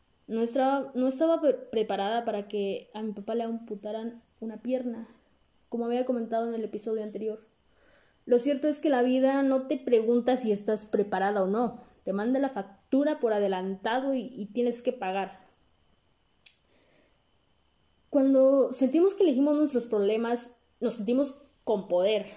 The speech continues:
empoderadas. Pero cuando pensamos que los problemas nos llegan a nosotros en,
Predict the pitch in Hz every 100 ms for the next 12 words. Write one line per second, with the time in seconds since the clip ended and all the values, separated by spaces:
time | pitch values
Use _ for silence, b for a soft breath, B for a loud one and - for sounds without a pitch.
0 | - 208 202 202 196 208 190 190 - B
1 | B B B 233 233 226 202 - - 247
2 | 233 226 220 214 208 214 214 247 320 302
3 | 285 226 208 220 247 294 294 233 240 254
4 | 220 208 233 269 - 233 233